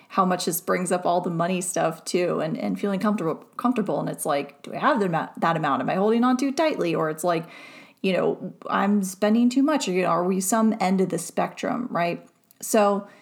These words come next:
you know, you always know, will this create greater for me? Yes or no? And if the energy whoosh expands into possibilities, then you know, you know that's the choice.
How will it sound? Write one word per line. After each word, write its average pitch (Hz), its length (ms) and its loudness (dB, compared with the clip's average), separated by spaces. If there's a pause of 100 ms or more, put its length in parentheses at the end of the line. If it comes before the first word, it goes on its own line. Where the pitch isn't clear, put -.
(460)
you 269 260 4
know, 170 500 0
you 202 180 4
always 214 380 2
know, - 380 -6 (240)
will 196 340 0
this 190 240 0
create 165 340 -6
greater - 320 -10
for - 180 -8
me? 196 120 -6
Yes 165 260 -6
or - 80 -4
no? 214 360 -6 (480)
And 214 140 4
if 214 140 0
the 214 200 -2
energy 254 640 2 (100)
whoosh - 560 -2 (160)
expands 180 1040 -4 (220)
into 190 200 -2
possibilities, 185 1000 -4 (420)
then 208 180 2
you 214 120 4
know, 226 500 0
you 202 180 2
know 214 300 6
that's 196 240 0
the 180 100 -6
choice. - 500 -6